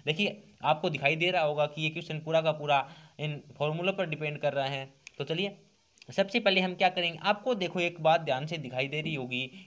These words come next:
कि सभी के अंदर डी वाई डी एक्स, डी वाई डी एक्स, डी वाई डी एक्स, यानी जो हमें क्वेश्चन में दिया होता है, जो formula में चाहिए उनको लेकर आना है पहले, फिर हम formula में put कर देंगे और हमारा आंसर आ जाएगा।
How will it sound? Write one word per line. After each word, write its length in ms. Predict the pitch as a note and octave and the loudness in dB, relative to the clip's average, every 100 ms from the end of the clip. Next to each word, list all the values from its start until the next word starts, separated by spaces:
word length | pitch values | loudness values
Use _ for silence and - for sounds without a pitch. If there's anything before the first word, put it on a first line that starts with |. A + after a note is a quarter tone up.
| - | -4
कि 80 | |
सभी 300 | G#3 D#3+ D#3 | 2 2 4
के 100 | G3 | 2
अंदर 180 | G3+ F#3 | 2 0
डी 160 | D#3+ D#3 | 2 2
वाई 220 | D#3 D#3 | 4 2
डी 180 | D3 D3 D3+ | 2 0 0
एक्स, 240 | D3+ - | -2 -4
डी 100 | C#3+ | -2
वाई 180 | D3+ D#3 | 0 0
डी 240 | C#3 C#3 C#3 | -2 -4 -4
एक्स, 180 | C#3 D3 | -6 -6
डी 180 | C#3 | -4
वाई 160 | C#3 C3+ | -2 -2
डी 140 | C3+ B2+ | -2 -4
एक्स, 240 | B2+ - - - - | -6 -8 -20 -20 -8
यानी 180 | D#3+ G3+ E3+ | -2 -2 -2
जो 180 | F3+ A#3+ | 0 0
हमें 560 | A3+ D#3 D3 C#3 C3 B2+ - _ - | 0 -2 -2 -4 -6 -12 -20 _ -6
क्वेश्चन 240 | G3 G3+ | -4 -2
में 180 | F#3+ D#3+ | -2 -2
दिया 160 | C#3+ F3 | 0 0
होता 240 | D#3 D#3 | 2 2
है, 120 | C#3+ | 2
जो 100 | C#3+ D3 | 2 -2
formula 420 | D3+ D3+ D#3+ D#3 | -2 -2 0 0
में 120 | D3+ | -2
चाहिए 420 | D3 A#2+ C3+ C3+ C3 | -2 -2 -2 -6 -6
उनको 320 | E3 F3+ G#3 | -6 0 0
लेकर 280 | F3 D#3 D3+ | 2 0 -2
आना 180 | B2+ | -2
है 60 | A#2+ | -4
पहले, 260 | A#2+ A#2 A2 G#2+ - | -4 -4 -4 -10 -8
फिर 180 | - A3 | -2 2
हम 160 | F#3+ E3 - | 0 -2 -2
formula 360 | D#3+ D3+ D3+ C#3+ | 0 0 -2 -4
में 140 | C#3 | -6
put 140 | F3+ F3+ | -8 -2
कर 160 | E3 | -2
देंगे 300 | D#3+ D#3+ D3+ | 0 -2 -2
और 80 | B2 | -4
हमारा 280 | A2 A2 G#2+ G#2+ | -4 -2 -2 -2
आंसर 340 | C#3 D#3 D#3 | -6 -6 -2
आ 60 | C#3+ | -2
जाएगा। 340 | C#3+ C#3 C#3 | -2 -4 -6